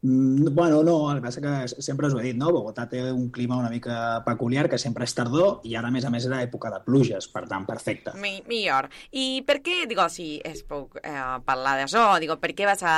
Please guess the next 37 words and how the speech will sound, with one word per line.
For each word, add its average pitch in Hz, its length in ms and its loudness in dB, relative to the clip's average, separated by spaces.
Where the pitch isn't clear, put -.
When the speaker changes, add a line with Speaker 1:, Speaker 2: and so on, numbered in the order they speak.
Speaker 2:
decidir 151 440 -4
tornar? 190 400 4
Per - 100 -6
què 175 140 0
van 170 260 0
decidir 156 460 -6
tornar 151 320 0
aquí, 147 380 -6
eh, 131 480 0
amb 143 300 -4
la 135 80 -2
teva 143 160 -2
parella? 127 400 -2
Speaker 1:
Doncs, 139 420 4
bueno, 151 280 6
suposo 123 340 0
que 131 80 -2
és 139 80 -4
una 131 140 -4
història 123 520 -2
també 117 220 -4
força 120 280 -4
peculiar 120 500 -2
o 110 100 -8
comuna 120 460 0
a 113 80 -4
tots 117 260 -8
els, 107 420 -4
els 104 140 -8
companys 127 560 0
que 113 100 -6
estan 117 160 -4
a 113 60 0
l'exterior, 135 420 -2
no? 233 200 2
Situacions 123 540 -2
laborals, 127 540 0